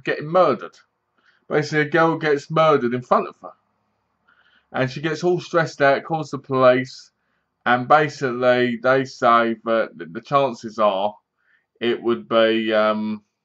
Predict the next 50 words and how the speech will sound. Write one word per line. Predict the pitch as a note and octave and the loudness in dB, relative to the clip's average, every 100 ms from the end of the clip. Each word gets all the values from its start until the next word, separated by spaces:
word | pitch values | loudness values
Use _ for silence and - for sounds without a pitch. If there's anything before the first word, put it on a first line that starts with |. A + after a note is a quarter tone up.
| _ _ _ | _ _ _
it | - A2 | -14 -12
could | A#2+ | -2
be | A#2 | -2
just | G#2+ A#2 A#2 - | -2 -6 -12 -4
fake, | A#2 G#2 - | -2 -2 -4
like | A2 G#2 | -4 -2
most | G#2+ G#2+ - | -2 -6 -6
things | G#2 G#2 | -16 -12
on | G#2 | -10
the | G2+ | -10
internet, | G#2 G2 | -10 -10
you | A2 | -8
know, | G#2 | -6
like | G2+ - | -4 -6
a | |
prank. | - A2+ F2+ - _ _ _ _ _ _ _ _ _ _ _ _ _ _ _ _ _ | -6 -6 -6 -16 _ _ _ _ _ _ _ _ _ _ _ _ _ _ _ _ _
So | _ - D3+ | _ -4 0
she's | F#3+ G3 E3+ | 4 4 6
like, | D3 D3 | 8 8
"Oh, | E3 E3 D#3 | 8 8 6
I | D3 E3 | 4 0
don't | D#3+ | 2
know, | D#3+ D#3 | 8 8
it | C3+ | 8
was | C3 C3+ | 2 -4
really | D#3 D3 | -4 -2
real." | F#3+ A3+ - - _ _ _ _ | 2 4 4 -2 _ _ _ _
So | - | -10
she | E3 A3+ | -4 -4
starts | G#3+ A#3 A3 | 0 2 2
getting | - F#3 F3+ E3 C#3 | 0 0 0 -4 -4
messages | F#3 G#3 - C3+ A#2 | 0 0 0 -6 -4
from | - C#3 | -6 -6
this | D3+ - | -6 -8
person. | F3 G#3 F#3 C3+ G#2 F2+ | 2 4 4 0 -14 -10
Their | G#2+ C3 | -6 -2
webcam | D#3+ E3+ D#3+ D3+ | -2 -2 -2 0
won't | D3+ C#3 | 0 -2
come | D3 | -4
on, | C3+ | -2
but | A#2+ | -2
they | A2+ C3 | -4 -6
talk | - F#3 F3+ - | 0 0 0 -4
to | - G2+ | -12 -6
her | E2 - _ _ - | -6 -8 _ _ -20
and | A#2 | -10
say | - C#3+ C#3+ | -2 -2 -2
things | - E2+ - | -8 -14 -16
to | - | -20
her, | D#2+ | -20